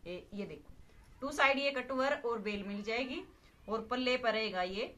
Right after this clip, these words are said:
पाइपिंग ग्रीन कलर की। खोल ले दो एक बार, पूरा लंबा चौड़ा साइज रहेगा, फुल प्योर का दुपट्टा। ये देखो बहुत ही गजब की चीज है भाई, जैसे जी मर्जी कौन से भी season में डाल लो, बहुत ही सुथरी चीज है कति।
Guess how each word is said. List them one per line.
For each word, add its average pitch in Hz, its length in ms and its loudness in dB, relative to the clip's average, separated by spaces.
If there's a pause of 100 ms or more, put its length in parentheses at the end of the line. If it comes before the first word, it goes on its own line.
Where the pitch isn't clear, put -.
पाइपिंग 151 420 -4
ग्रीन 160 260 -12
कलर 131 180 -12
की। - 1080 -20
खोल 233 140 2
ले 214 140 0
दो 156 120 -10
एक 170 120 -10
बार, 247 160 -6 (340)
पूरा 269 320 6
लंबा 294 340 8
चौड़ा 294 260 8
साइज 247 320 6
रहेगा, 277 360 8
फुल 302 260 -4
प्योर 214 260 0
का 185 140 0
दुपट्टा। 226 540 0 (720)
ये 190 140 -8
देखो 160 400 -10 (1800)
बहुत 214 320 -2
ही 262 80 0
गजब 240 340 0
की 254 120 -2
चीज 220 220 -4
है 226 80 2
भाई, 254 180 -2
जैसे 254 440 4
जी 269 200 0
मर्जी 254 300 0
कौन 269 200 -2
से 262 200 4
भी 262 120 2
season 202 300 -4
में 202 140 -2
डाल 180 260 2
लो, 220 140 -2
बहुत 214 300 -2
ही 240 80 -6
सुथरी 226 300 -8
चीज 202 240 -6
है 185 140 -4
कति। 262 280 -8